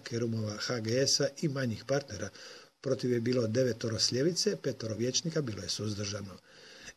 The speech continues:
Iz utrke za koncesiju izbačena je bolska komunalna tvrtka Grabov Rat. Navodno jer nije na vrijeme dostavila potvrdu da se ne nalazi u stečajnom ili predstečajnom postupku,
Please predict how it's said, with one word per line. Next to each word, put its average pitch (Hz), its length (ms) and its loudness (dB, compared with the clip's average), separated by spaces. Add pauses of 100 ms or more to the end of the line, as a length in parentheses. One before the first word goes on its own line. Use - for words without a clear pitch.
Iz 131 260 4
utrke 156 640 8
za 127 240 6
koncesiju 143 540 6
izbačena 127 420 2
je 120 60 2
bolska 131 520 4
komunalna 117 600 0
tvrtka 120 500 0 (120)
Grabov 123 440 2
Rat. 127 360 -2 (560)
Navodno 156 440 8
jer 151 360 8
nije 151 220 4
na 156 80 4
vrijeme 131 280 6
dostavila 117 460 2
potvrdu 156 520 6
da 131 140 2
se 143 260 6
ne 156 160 6
nalazi 123 400 4
u 110 40 2
stečajnom 120 520 2
ili 113 180 4
predstečajnom 110 760 0
postupku, 120 540 0